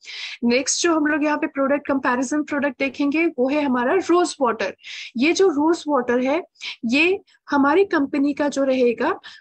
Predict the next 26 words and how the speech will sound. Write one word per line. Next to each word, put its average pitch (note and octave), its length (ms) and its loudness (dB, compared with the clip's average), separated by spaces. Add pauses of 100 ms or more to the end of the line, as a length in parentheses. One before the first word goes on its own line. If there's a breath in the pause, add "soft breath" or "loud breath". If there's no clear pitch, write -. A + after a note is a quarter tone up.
(120)
वो F4 100 4
कायपो B3 500 0
rose C4+ 400 0
water A#3+ 380 0
sixty - 640 0
rupees C4 440 -2
का C4 120 -2
रहेगा, A#3+ 600 -2 (140)
एक, - 360 -2 (180)
each E4+ 380 0 (240)
sixty E4 420 0
rupees B3 360 -2
का B3+ 100 -2
रहेगा, A#3+ 520 0 (340 loud breath)
जो C#4+ 160 2
कि G4+ 120 2
काफी D#4 340 -2
affordable A3+ 720 0
है, A#3+ 220 -2 (240)
हंड्रेड C4+ 380 -2
एमएल A#3+ 320 0
के B3 80 2
रहेंगे। A#3 500 -2 (380 loud breath)
और D4+ 100 2
डाबर C4 560 2
का E4+ 300 -2